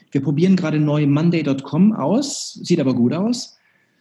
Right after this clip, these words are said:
Wir nutzen den Google-Kalender und wir nutzen nicht die Sparkasse oder die Volksbank oder sonst eine Bank, sondern die Pentabank, eine reine Online-Bank.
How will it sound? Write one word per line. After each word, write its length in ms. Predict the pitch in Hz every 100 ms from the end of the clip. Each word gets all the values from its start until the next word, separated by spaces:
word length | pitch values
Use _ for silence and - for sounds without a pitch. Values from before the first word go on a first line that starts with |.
| _ _ _ -
Wir 100 | 156
nutzen 220 | 156 -
den 140 | 147 143
Google-Kalender 1000 | 226 254 208 196 196 196 190 196 196 -
und 240 | 180 185
wir 100 | 175
nutzen 800 | 170 185 - - 196 196 208 - -
nicht 240 | 196 220
die 60 | 208
Sparkasse 500 | - 170 185 180 175
oder 80 | 147
die 100 | 143
Volksbank 680 | 147 170 - 175 175 175
oder 140 | - 135
sonst 240 | 147 -
eine 60 | -
Bank, 240 | 143 143
sondern 220 | 139 135
die 100 | 135
Pentabank, 800 | 123 - 180 190 131 127 110 107
eine 120 | 120
reine 220 | 120 127 127
Online-Bank. 580 | 131 123 117 107 117